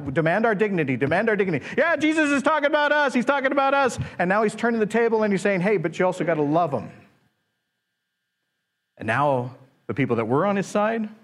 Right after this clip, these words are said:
are like, "Crud."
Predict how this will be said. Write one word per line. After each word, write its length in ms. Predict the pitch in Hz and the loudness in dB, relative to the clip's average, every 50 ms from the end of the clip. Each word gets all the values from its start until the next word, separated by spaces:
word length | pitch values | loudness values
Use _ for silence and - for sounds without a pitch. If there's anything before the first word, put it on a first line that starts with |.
| - - _ _ _ - | -20 -20 _ _ _ -2
are 120 | 113 110 | -2 0
like, 260 | 110 110 107 101 98 - - - - _ _ _ _ _ _ _ _ _ _ _ _ _ _ _ _ _ _ _ _ _ _ _ _ _ _ _ _ _ _ _ _ _ _ _ _ _ _ _ _ - | 2 0 0 -2 -4 -10 -18 -20 -20 _ _ _ _ _ _ _ _ _ _ _ _ _ _ _ _ _ _ _ _ _ _ _ _ _ _ _ _ _ _ _ _ _ _ _ _ _ _ _ _ -18
"Crud." 760 | - - - - 104 110 107 101 104 113 107 120 131 151 | -18 -16 -10 -6 -2 0 0 0 0 -2 -2 -4 -6 -6